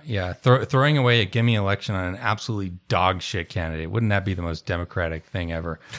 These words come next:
But, <laughs> um, media clearly matters a lot in this election. It, you know, Trump got shitloads of free media in twenty sixteen. Um, the media wa-, just constantly harassed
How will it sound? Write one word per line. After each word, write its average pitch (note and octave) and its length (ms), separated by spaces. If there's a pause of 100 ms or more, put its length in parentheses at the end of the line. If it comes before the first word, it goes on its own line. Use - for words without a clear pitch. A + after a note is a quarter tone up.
(280)
But, G#2 240 (100)
<laughs> - 60
um, F#2+ 460 (720)
media C#3 600
clearly A2+ 440
matters F2 520 (160)
a F#2+ 160
lot F2 720 (240)
in G2+ 160
this F2+ 240
election. E2+ 480
It, - 180
you G2 140
know, E2 280 (120)
Trump A#2+ 340
got - 280
shitloads B2+ 800
of G#2 80
free A2 260
media G2 400
in F2+ 100
twenty F#2 260
sixteen. A2+ 760 (460)
Um, F2+ 260
the F2+ 100
media G2 520
wa-, F2+ 200
just G2+ 460
constantly B2 720
harassed F#2+ 680